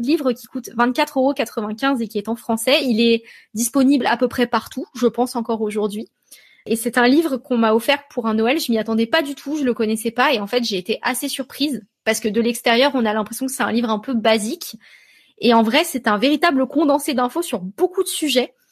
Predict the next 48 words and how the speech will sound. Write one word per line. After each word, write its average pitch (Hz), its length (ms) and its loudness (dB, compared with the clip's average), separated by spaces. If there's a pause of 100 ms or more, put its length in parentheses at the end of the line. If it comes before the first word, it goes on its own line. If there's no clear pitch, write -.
(340)
Et 233 60 -6
c'est 240 160 -2
pas 359 140 2
que 359 120 -2
tourné 285 420 0
uniquement 262 460 0
film, 339 220 -4
ça 277 140 -2
parle 220 240 0
aussi 262 400 -6
des 214 120 0
parcs, 294 520 2
du 208 180 -2
merchandising, 254 800 0
et 233 60 -4
il 196 60 -6
y 196 60 0
a 190 60 0
plein 349 240 0
de 330 60 2
belles 277 200 4
anecdotes. 240 540 0 (260)
Et - 80 -6
je 226 60 -2
trouve - 160 -6
que 311 100 -2
c'est 277 160 0
un 226 120 6
bon 262 160 -2
compromis, 311 580 0 (360)
euh, 185 140 4
pour 277 200 0
les 302 100 4
nouveaux 302 260 4
fans 285 420 0
qui 226 180 -6
découvrent 277 500 0
vraiment. 254 480 0 (120)
C'est - 180 -6
une 202 80 -4
très, 339 160 0
très 311 180 0
belle 269 140 2
introduction 254 520 -4
avec 202 220 -2
beaucoup 285 260 -4
de 285 60 -6
sujets. 262 360 -2